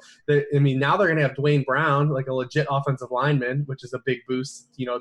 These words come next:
to, to Russell Wilson and taking those air raid shots. They've got, um, uh, the N F L Network has dubbed, you know, Paul Richardson the new Brandon Lloyd, and that's, this couldn't be a better, better comp. Like, th-, this guy just makes circus catches on,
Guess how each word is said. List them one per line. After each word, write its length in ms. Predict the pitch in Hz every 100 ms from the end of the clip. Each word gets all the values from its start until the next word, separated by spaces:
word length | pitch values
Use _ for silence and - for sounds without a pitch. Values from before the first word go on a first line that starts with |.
| -
to, 160 | 123 - - -
to 80 | 143
Russell 300 | 139 135 131
Wilson 320 | 135 143 135
and 140 | 123 127
taking 280 | 143 139
those 160 | 127 120
air 160 | 127 123
raid 200 | 123 117
shots. 360 | - 117 127 - - -
They've 200 | 147 139
got, 300 | 151 143 139
um, 420 | 131 123 120 139 - _ _ -
uh, 120 | 135 131
the 160 | 143 156
N 80 | 165
F 140 | 175
L 80 | 165
Network 380 | 151 160 156 147
has 160 | 135
dubbed, 340 | - 135 135 _ -
you 80 |
know, 80 | 135
Paul 240 | 135 143 135
Richardson 420 | 139 147 139 127
the 140 | 123
new 180 | 131 165
Brandon 420 | 143 143 139 123
Lloyd, 380 | 120 143 139 127
and 100 | 127
that's, 300 | 135 151 -
this 220 | 143 139
couldn't 180 | - 175
be 140 | 143
a 60 | 131
better, 320 | 127 131 127 - -
better 180 | 135 131
comp. 360 | - 131 131 135
Like, 220 | 123 123 -
th-, 240 | 127 135
this 140 | 143 143
guy 180 | 147
just 160 | 147 147
makes 240 | 139 -
circus 280 | 143 147 143
catches 380 | - 139 139 123
on, 120 | 123